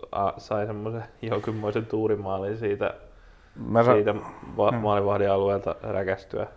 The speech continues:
Speaker 2: Mä, mä sanoisin, että no ei se, olihan se lähempänä kuudentoista rajaa, mutta,
Speaker 1: No siis
Speaker 2: mutta
Speaker 1: joo,
Speaker 2: kuitenkin.
Speaker 1: joo.
Speaker 2: Mut, niin tota, mut sehän oli siis Mabindan,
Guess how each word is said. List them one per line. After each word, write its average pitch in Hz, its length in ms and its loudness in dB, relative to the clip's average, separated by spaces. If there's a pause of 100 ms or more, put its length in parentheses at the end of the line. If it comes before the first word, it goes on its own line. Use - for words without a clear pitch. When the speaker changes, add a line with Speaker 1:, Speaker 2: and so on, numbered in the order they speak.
(340)
Speaker 2:
Mä, 113 340 8
mä 113 120 6
sanoisin, 110 400 8
että 104 340 6 (320)
no 120 80 4
ei 120 120 10
se, 117 60 6
olihan 113 340 6
se 113 100 2
lähempänä 104 360 6
kuudentoista 98 640 2
rajaa, 92 320 -2
mutta, - 280 -6
Speaker 1:
No 120 120 2
siis 110 180 0
Speaker 2:
mutta 101 100 -2 (100)
Speaker 1:
joo, 92 100 2
Speaker 2:
kuitenkin. 104 380 2
Speaker 1:
joo. 101 180 4
Speaker 2:
Mut, 95 180 -2 (120)
niin 104 140 2
tota, 104 320 6
mut 107 180 2
sehän 110 200 10
oli 107 140 6
siis 107 240 2
Mabindan, 101 600 6